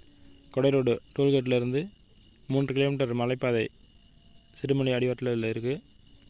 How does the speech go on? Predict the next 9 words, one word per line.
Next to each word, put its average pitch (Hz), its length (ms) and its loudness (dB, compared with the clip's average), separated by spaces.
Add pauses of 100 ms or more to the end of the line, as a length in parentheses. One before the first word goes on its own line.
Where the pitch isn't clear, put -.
(540)
இது 131 180 -2
அஞ்சு 135 200 2
ஏக்கர் 147 200 4
என்ன 139 120 0
போட்டிருக்காங்கன்னு 123 420 -6
பார்த்தீங்கன்னா, 123 300 -6 (1500)
செவ்வாழை, 139 440 2 (580)
ரோஸ் 147 300 2
போட்டிருக்காங்க. 120 420 -2